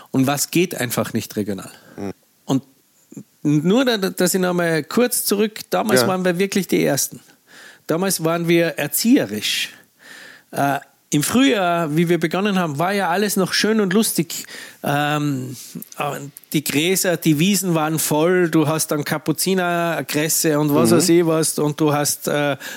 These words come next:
Speaker 1: Bachkresse und Schilf. Wir haben, äh, einen Zander auf unserem Schilf gebraten oder so mit unserem Schilf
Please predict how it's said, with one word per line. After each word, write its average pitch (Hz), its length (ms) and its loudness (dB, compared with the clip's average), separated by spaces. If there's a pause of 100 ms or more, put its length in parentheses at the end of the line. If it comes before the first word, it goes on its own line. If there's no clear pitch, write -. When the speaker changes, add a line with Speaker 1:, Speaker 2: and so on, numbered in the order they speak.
(140)
Speaker 1:
Bachkresse 160 1200 0
und 139 300 0
Schilf. 226 540 2
Wir 151 120 2
haben, 151 260 -4 (440)
äh, - 80 -2
einen 139 500 0
Zander 160 720 -2
auf - 180 -4
unserem 147 380 0
Schilf 220 340 0
gebraten 131 600 -2
oder 131 160 2
so 143 160 0
mit 135 200 2
unserem 147 300 0
Schilf 190 340 0